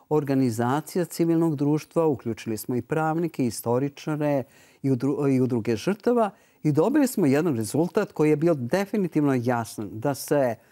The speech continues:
zapravo ta slika o tome što se dogodilo može dobiti samo zajedničkim radom institucija i civilnog društva. I znači od tada mi se zalažemo za taj regionalni pristup u suočavanju sa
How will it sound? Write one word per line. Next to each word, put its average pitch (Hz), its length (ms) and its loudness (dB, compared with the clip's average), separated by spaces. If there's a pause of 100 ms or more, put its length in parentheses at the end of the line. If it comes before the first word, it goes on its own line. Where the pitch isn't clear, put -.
(300)
zapravo 180 440 0
ta 170 180 -2
slika 196 420 -2
o 127 40 -2
tome 135 280 0
što 123 180 -6
se - 140 -6
dogodilo 156 580 0
može 151 280 -2
dobiti 160 460 -2
samo 226 460 0 (580)
zajedničkim 135 880 0
radom 160 500 0 (160)
institucija 147 880 -2
i 131 80 2
civilnog 113 540 -2
društva. 92 640 -12 (240)
I 151 100 0
znači 117 440 -2
od 120 160 -4
tada 160 460 0 (420)
mi 165 100 2
se 147 160 0
zalažemo 139 540 2
za 123 160 0
taj 143 260 -2
regionalni 123 680 0
pristup 117 520 -4
u 120 60 -6
suočavanju 110 760 -4
sa 101 420 -6